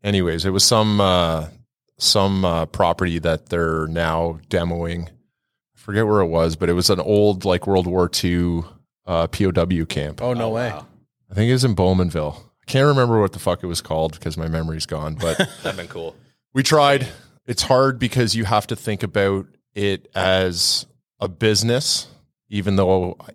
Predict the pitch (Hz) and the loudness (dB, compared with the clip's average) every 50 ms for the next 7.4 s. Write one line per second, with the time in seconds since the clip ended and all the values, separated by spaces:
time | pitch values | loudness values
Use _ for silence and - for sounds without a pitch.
0 | - 107 104 87 - - 104 95 - 104 98 92 - 101 92 90 - 101 92 90 | -6 -6 -6 -4 -2 -2 -2 0 0 -2 -2 -2 0 0 0 0 0 -2 -2 0
1 | 87 - - 80 80 85 87 104 120 113 - 104 90 - 92 85 85 - 82 82 | 0 0 0 0 0 0 0 2 0 0 -2 -4 -4 -2 0 0 0 0 0 0
2 | 82 82 85 82 82 85 85 85 85 85 85 82 80 78 82 - - - 82 82 | 0 0 0 0 0 0 0 -2 -2 -2 -2 -2 -2 -4 -6 -6 -4 -4 -4 -2
3 | 78 78 76 80 - 80 78 80 78 - - - - - - - - - - - | -4 -4 -6 -8 -8 -8 -8 -8 -6 -6 -6 -4 -4 -6 -6 -8 -12 -18 -20 -20
4 | _ _ _ _ - 156 156 139 - - - - - - - 180 170 - - 135 | _ _ _ _ -6 -6 -6 -4 -4 -4 -6 -6 -6 -4 -2 0 2 2 2 2
5 | 170 185 - - 110 90 - 92 82 85 87 92 110 147 160 101 101 104 - 123 | 2 0 0 -2 -4 -4 -4 -4 -4 -4 -2 -2 -2 -2 -2 -2 -2 -2 -2 -4
6 | 120 117 113 85 120 120 117 117 117 117 135 143 131 - 113 107 107 101 95 - | -4 -4 -4 -2 -2 -2 0 2 2 2 2 2 2 0 0 0 0 -2 -4 -4
7 | - - 110 107 104 - - | -4 -2 -2 -2 -2 -2 -6